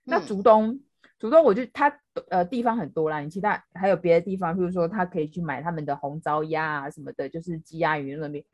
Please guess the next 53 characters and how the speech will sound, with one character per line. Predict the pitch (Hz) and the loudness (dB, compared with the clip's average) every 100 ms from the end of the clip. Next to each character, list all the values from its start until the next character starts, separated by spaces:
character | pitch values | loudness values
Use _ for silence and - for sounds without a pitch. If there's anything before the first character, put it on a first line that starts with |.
| _ | _
那 | - | -2
我 | 175 | -2
觉 | 165 180 | 2 0
得 | 165 | 0
比， | - _ _ | -6 _ _
比 | 175 | -4
较 | 190 | -2
推 | 208 | -2
荐 | 196 | -2
这， | 185 180 | -4 -4
这 | 185 170 | -4 -4
三 | 165 156 | -4 -6
个 | 135 | -6
地 | - 139 | -8 -10
方， | 143 139 151 | -8 -8 -6
你 | |
就 | 208 | -4
可 | 240 | -4
以 | 156 | -6
吃， | - 185 | -6 -6
也 | 160 | -6
可 | 156 | -6
以 | |
带 | 135 151 | -4 -4
伴 | - 156 131 - | -4 -8 -10 -14
手， | - - - | -20 -10 -6
就 | |
是 | 269 226 - | -4 -6 -4
它 | 359 | -4
就 | 359 330 | -2 -4
是 | 339 | -4
很 | 247 143 | -4 -6
传 | - 127 147 175 | -6 -6 -4 -6
统 | 202 127 | -6 -8
的 | - - | -10 -6
在 | - 160 | -2 0
地 | 151 | -2
的 | 131 127 | -6 -10
市 | - 135 | -12 -16
场。 | - - - | -16 -18 -10
可 | 180 | -6
是 | 226 | -2
对 | 254 233 | 4 6
于 | |
我 | 185 160 | 8 6
们 | 139 147 | 4 0
这 | 190 | -2
些 | 185 | 0
外 | 175 165 | 0 2
地 | 165 | 0
人 | 131 | -4
来 | 127 135 | -6 -10
讲， | - | -10